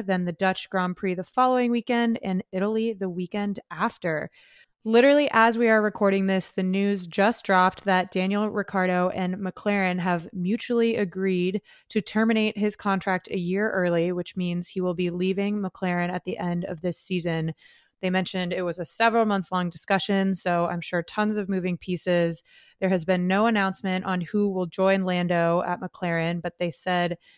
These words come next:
they will announce that in due course. And Danny said the same thing about an announcement for his future. Lando posted a nice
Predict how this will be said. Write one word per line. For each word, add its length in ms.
they 60
will 160
announce 420
that 260
in 300
due 180
course. 640
And 160
Danny 420
said 280
the 60
same 320
thing 320
about 440
an 100
announcement 540
for 140
his 260
future. 560
Lando 360
posted 400
a 120
nice 380